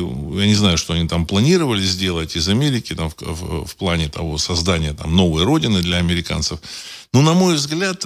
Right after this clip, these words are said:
вот такого вот, э, з-, полноценной замены такой, оно не, не, не, не получилось. Не получилось полноценной замены. Это Америка, это развитая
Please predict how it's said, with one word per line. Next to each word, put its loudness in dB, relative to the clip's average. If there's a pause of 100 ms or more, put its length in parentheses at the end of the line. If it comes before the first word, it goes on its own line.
(120)
вот -6
такого -2
вот, -6
э, -4
з-, 0 (340)
полноценной 0
замены 0
такой, -6 (360)
оно 2
не, 2
не, -2
не, 0
не 0
получилось. -4 (440)
Не 2
получилось -2
полноценной -2
замены. 0 (520)
Это 0
Америка, 0
это 0
развитая -2